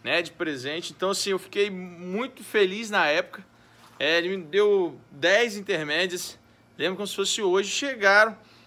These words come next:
algumas menores e umas duas ou três maiores. Três plantas já floresceram, essa era uma que tinha flori-, florido ano passado,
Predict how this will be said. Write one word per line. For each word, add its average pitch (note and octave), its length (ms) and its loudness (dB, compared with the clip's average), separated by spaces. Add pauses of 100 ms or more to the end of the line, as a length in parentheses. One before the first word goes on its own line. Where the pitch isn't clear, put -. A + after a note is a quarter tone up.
(300)
algumas G3 500 2
menores G#3 580 2
e G#3+ 40 -6
umas G#3 160 -2
duas F#3+ 240 -4
ou G3+ 60 0
três F#3+ 240 0
maiores. E3+ 600 0 (680)
Três A3+ 300 4
plantas G#3 280 -4
já G#3 100 -2
floresceram, A3 580 2
essa A#3+ 260 2
era A#3+ 120 2
uma A#3+ 140 -2
que - 60 -8
tinha A#3+ 120 -2
flori-, A#3 320 -4
florido A3 340 -4
ano A3 100 -2
passado, A3+ 520 0